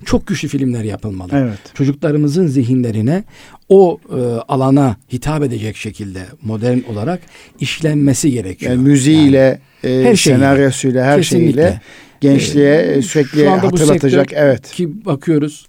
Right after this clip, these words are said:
Speaker 1: yönetim kurulu başkanımızın bu tek dem filmin, bakın, bir çığır açtı. Tarih filmi,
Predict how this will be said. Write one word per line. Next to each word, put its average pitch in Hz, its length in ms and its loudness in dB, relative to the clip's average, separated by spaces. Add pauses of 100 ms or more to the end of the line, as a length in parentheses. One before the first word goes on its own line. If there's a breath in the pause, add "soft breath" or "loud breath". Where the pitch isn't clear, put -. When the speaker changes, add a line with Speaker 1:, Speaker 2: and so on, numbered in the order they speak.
(360 soft breath)
Speaker 1:
yönetim 139 380 -2
kurulu 127 300 -4
başkanımızın 127 800 -4 (120)
bu 123 140 -10
tek - 260 -8
dem 120 180 -4
filmin, 120 460 -6 (420 soft breath)
bakın, 156 340 -6
bir 135 80 -2
çığır 147 360 2
açtı. 98 400 -8 (340 soft breath)
Tarih 135 340 -2
filmi, 139 460 -2